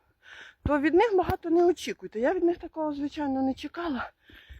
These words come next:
Від них багато не очікуйте, від таких людей. Навпаки,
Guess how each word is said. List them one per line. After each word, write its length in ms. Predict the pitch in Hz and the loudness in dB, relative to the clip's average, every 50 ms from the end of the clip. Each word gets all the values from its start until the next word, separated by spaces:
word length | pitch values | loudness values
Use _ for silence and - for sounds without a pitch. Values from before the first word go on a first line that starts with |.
| - | -4
Від 160 | 285 302 349 359 | 0 2 4 4
них 200 | 381 466 453 392 | 4 4 4 2
багато 360 | 370 359 370 403 - 359 330 | 2 4 2 2 2 4 4
не 180 | 311 320 320 | 4 4 4
очікуйте, 840 | 302 302 - - - - 311 254 - - 160 151 _ _ - - - - _ _ _ _ _ _ _ _ _ - - - - - _ - | 4 2 0 -2 -2 -2 -2 -2 -4 -8 -16 -16 _ _ -20 -20 -20 -20 _ _ _ _ _ _ _ _ _ -20 -20 -20 -20 -20 _ -18
від 120 | 190 - | -18 -14
таких 380 | - 185 - - 190 170 - 185 | -14 -14 -8 -6 -6 -6 -4 -4
людей. 400 | 185 185 160 165 160 165 165 165 | -4 -4 -4 -4 -6 -6 -4 -4
Навпаки, 800 | 175 202 220 214 _ - 262 - - - 320 302 254 185 175 | -4 -4 -6 -6 _ -4 -4 -4 -2 0 2 2 2 2 0